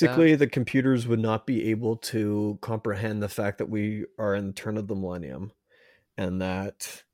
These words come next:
they would malfunction and factory reset zero, not restart, and thus everything would turn off, and that nuclear launch codes,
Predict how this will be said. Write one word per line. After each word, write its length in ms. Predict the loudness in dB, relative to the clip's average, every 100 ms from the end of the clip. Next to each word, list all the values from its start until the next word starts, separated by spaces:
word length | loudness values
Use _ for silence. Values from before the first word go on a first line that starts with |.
| _ _ _ _ _ _ -20 -2
they 180 | 0 2
would 800 | 2 0 2 0 0 -2 -4 -4
malfunction 920 | -6 -6 -4 -6 -4 -4 -4 -6 -8 _ _ _ _ _ _ _ -6
and 600 | -4 -2 -4 -4 -6 -6
factory 500 | -4 -4 -2 0 0
reset 260 | 2 0
zero, 560 | 0 0 4 6 6 4
not 320 | 0 -2 0
restart, 760 | -2 -4 0 4 4 2 -6 -10 _
and 540 | -6 -2 -2 -2 -4
thus 540 | -2 -2 -2 -4 -8 -10 _ -4
everything 360 | -2 -2 -2
would 140 | -2 -4
turn 240 | -6 -8 -10 _
off, 720 | -4 -2 0 -2 -4 -16 -20 _ _ _ _ _ -4
and 120 | 0
that 220 | 2 0
nuclear 460 | -2 -4 2 2 4
launch 340 | 2 0 -4
codes, 760 | -4 -2 0 0 -2 -2 -4 -4